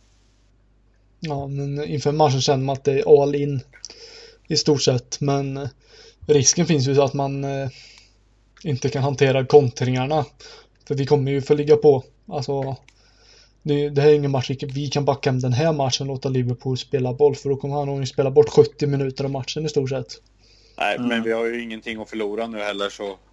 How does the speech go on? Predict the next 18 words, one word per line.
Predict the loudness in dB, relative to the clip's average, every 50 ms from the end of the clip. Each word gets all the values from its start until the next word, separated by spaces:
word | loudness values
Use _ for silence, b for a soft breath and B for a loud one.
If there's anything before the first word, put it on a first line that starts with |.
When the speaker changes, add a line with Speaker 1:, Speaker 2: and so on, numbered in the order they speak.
| _
Speaker 1:
Nej, | -4 -2 0
men | 2 4
känn-, | 6 6 6
Speaker 2:
alltså | 4 4 2 2
Speaker 1:
känner | 4 4 4 4
ni | 4 4
att | 4 4
det | 2
är | 4
värt | 4 6 4 4 2 -2
att | -4 -4 -6 -12 -16 -16 -16 _ B B B B B B B B B B
verkligen | 2 4 4 4 2 -2 -4 -4 _ -2
pumpa | 0 0 0 2 2 2 2
på | 2 4 2 2 2
och | 4 8 10 10 10 10
riskera | 8 4 -2 0 0 0 2 2 0
att, | 0 0 -2
att, | -4 -4 -4 -4 -6 -8 _ _ -18 -18 -18